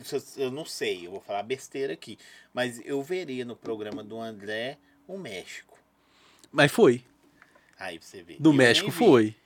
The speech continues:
Speaker 2: O México foi.
Speaker 1: Deve ter sido
Speaker 2: México,
Speaker 1: da hora.
Speaker 2: não, o México eu coloquei no André s-, s-, foram seis sema-,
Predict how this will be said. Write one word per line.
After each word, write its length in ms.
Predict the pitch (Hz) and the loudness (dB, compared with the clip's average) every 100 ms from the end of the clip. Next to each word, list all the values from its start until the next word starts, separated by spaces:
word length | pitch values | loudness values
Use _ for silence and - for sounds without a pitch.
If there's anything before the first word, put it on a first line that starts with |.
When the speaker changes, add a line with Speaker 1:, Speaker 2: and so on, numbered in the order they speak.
| - | -4
Speaker 2:
O 60 | |
México 360 | 131 117 - 175 | 4 4 4 0
foi. 320 | - 220 123 | 6 8 8
Speaker 1:
Deve 180 | - - | 6 -8
ter 80 | - | -6
sido 100 | 151 | 6
Speaker 2:
México, 360 | 165 175 208 285 | 10 10 8 2
Speaker 1:
da 160 | - | 2
hora. 240 | 330 - - | 0 -4 6
Speaker 2:
não, 160 | 277 143 | 8 8
o 40 | |
México 340 | 147 160 - | 10 10 8
eu 40 | 240 | 2
coloquei 440 | 277 262 - 185 | 4 4 6 4
no 100 | 170 | 6
André 500 | 156 139 139 151 147 | 2 0 -2 0 -2
s-, 760 | 131 - - - - - - - _ _ _ | -2 -2 -2 -4 -6 -14 -18 -20 _ _ _
s-, 640 | - - - - - - - | -10 -8 -6 -8 -8 -8 0
foram 240 | 165 180 | 2 4
seis 300 | 170 - 269 | 4 4 4
sema-, 280 | - 202 151 | 2 -2 -6